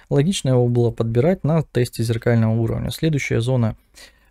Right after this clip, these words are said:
где мы будем, э, радоваться, м, новым сетям, будет выше вершины текущего года, лиже-, либо ниже, э, м,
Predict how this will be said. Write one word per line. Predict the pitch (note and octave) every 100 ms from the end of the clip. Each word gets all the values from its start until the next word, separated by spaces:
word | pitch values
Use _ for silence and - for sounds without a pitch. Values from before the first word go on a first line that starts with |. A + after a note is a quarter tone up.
| -
где | A#2+ B2+
мы | A#2 A#2
будем, | A#2 A2+ A2+ -
э, | A2+ A2+ G#2+ G#2+ - - - A2
радоваться, | B2 B2+ A#2 A2+ - B2+
м, | - - - -
новым | B2 B2 A2+ A2+
сетям, | - A2+ F3 G#3 D3+
будет | D3+ B2+
выше | B2 B2 -
вершины | C2 A2+ A#2 - A2+ A2+
текущего | - A3 - G3+ F#3+
года, | G3+ F3+
лиже-, | C3+ G3 D3+ -
либо | D3 F3 A#2
ниже, | A#2 C#3 C3+
э, | G#2 A#2 A2 A2 A2+ A2
м, | A#2+ A#2 -